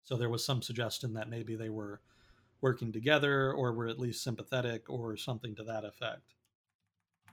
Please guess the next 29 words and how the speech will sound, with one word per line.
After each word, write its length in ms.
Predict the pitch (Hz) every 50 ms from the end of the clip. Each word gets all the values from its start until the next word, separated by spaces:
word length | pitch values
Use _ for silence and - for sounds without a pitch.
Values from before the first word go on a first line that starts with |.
| _
So 220 | - - 139 131 147
I 100 | 147 143
tried 360 | - - 185 196 196 190 170
to 40 | 175
look 200 | 160 165 165 170
at 100 | 156 131
the 60 | 139
videos 560 | 131 139 135 135 135 135 131 131 131 127 123 127
and 140 | 123 123
kind 200 | - - 131 127
of 80 | 123 110
tried 240 | - 131 127 123 120
to 80 | 120
read 200 | 113 123 127 120
around 420 | 120 117 117 113 117 117 113 113 110
and 140 | 113 107 -
see 460 | - - 131 120 113 110 110 107 - _ _ _ _ _ _ _ _ _ _ _ _ _ _ _ _ -
just 220 | 151 127 131 - -
how 120 | 139 127
substantive 680 | 120 - 135 117 - - 135 127 123 120 - 117 104 104
those 220 | 120 117 110 -
claims 420 | - - 143 131 131 123 123 120 117
were, 240 | 107 104 101 104
and 280 | - - 117 117 117 110
the 100 | 127 139
evidence 400 | 147 139 147 139 131 123 - -
is 120 | 120 113
pretty 300 | - - - - 123 113
mixed. 580 | 110 110 117 131 180 - - - - - -